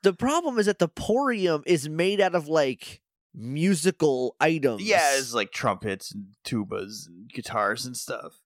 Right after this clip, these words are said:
Speaker 1: It's wingdings, and I couldn't read it,
Speaker 2: <laughs>
Speaker 1: so I just called it Groovy Tunes U S A,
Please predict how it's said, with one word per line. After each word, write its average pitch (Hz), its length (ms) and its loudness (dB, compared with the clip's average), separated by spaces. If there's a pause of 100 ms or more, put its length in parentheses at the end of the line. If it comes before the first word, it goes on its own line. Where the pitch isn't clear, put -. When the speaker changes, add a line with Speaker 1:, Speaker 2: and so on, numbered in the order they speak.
(120)
Speaker 1:
It's 185 180 4
wingdings, 156 760 -2
and 139 100 0
I 180 100 4
couldn't 202 380 0
read 170 340 2
it, 107 200 0
Speaker 2:
<laughs> - 80 -6
Speaker 1:
so 143 280 2
I 147 180 0
just 170 220 -2
called 131 300 0
it 120 160 -2
Groovy 131 380 0
Tunes 117 440 -2
U 113 220 2
S 98 240 -2
A, 117 340 0